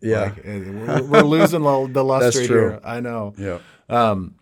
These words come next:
Speaker 2: the one thing, uh, as we kinda wind this down is, dude, I don't get enough sleep. And it's not like I don't try.
Speaker 1: Yeah.
Speaker 2: There's, there's something going on with me lately,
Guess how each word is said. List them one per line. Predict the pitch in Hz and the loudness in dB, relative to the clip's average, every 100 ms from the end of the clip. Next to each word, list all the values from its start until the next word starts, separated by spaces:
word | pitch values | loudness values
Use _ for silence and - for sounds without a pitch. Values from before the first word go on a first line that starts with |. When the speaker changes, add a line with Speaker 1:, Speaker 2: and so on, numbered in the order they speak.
| _ - - | _ -16 -2
Speaker 2:
the | 127 | 2
one | 131 131 147 | 4 2 0
thing, | 151 135 127 113 | -2 -2 -2 -4
uh, | 110 104 98 95 | -2 -2 -2 -4
as | 107 107 | -6 -6
we | 104 | -6
kinda | 117 101 | -4 -4
wind | 98 98 | -4 -4
this | 104 - | -4 -6
down | 98 92 | -8 -8
is, | 87 - _ _ _ _ | -10 -14 _ _ _ _
dude, | - 165 | -10 -6
I | 190 | -6
don't | 240 | -4
get | 127 120 | -4 -4
enough | 104 90 | -6 -8
sleep. | - - 85 73 _ - | -12 -16 -16 -16 _ -12
And | 135 | -10
it's | 151 - | -8 -8
not | 160 208 | -6 -4
like | 196 | -6
I | 170 | -6
don't | 131 117 | -8 -8
try. | - - 73 78 104 120 _ - | -14 -14 -12 -10 -12 -16 _ -10
Speaker 1:
Yeah. | 95 87 78 - _ _ _ _ _ _ | -8 -8 -12 -20 _ _ _ _ _ _
Speaker 2:
There's, | - 143 190 185 | 2 4 4 2
there's | - 147 135 175 180 | -4 -4 -2 -2 -2
something | - 147 139 139 120 113 110 101 - _ _ - 117 | -4 -4 -4 -6 -4 -2 -4 -6 -10 _ _ -20 -4
going | 113 113 113 | 0 0 0
on | 107 110 | -4 -6
with | 98 110 | -8 -6
me | 98 | -8
lately, | 90 90 92 - 85 76 73 76 | -8 -10 -10 -12 -16 -16 -16 -20